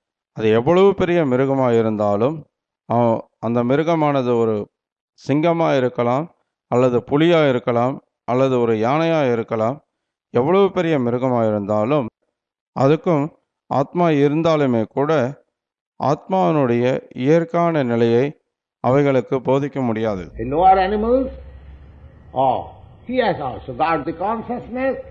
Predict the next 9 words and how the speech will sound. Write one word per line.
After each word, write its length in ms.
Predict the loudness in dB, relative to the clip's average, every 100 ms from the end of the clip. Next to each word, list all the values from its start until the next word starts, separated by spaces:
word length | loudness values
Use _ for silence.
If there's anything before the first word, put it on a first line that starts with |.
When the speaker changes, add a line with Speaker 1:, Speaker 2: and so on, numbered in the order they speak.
| -20 -8
Speaker 2:
he 60 | -4 -4
has 120 | -6 -8
got 160 | -8 -8 -10
also 260 | -12 -14 -12 -10 -8
a 80 | -10 -12 -12 0
soul, 320 | 4 6 6 6 -2 -12 -20 -20 -20 -14 -4
but 200 | -2 -2 -6 -14 -8 -8
unfortunately 1120 | -8 -6 -4 -4 -6 -10 -8 -10 -6 -2 -2 -2 -6 -16 -20 -20
he 100 | -10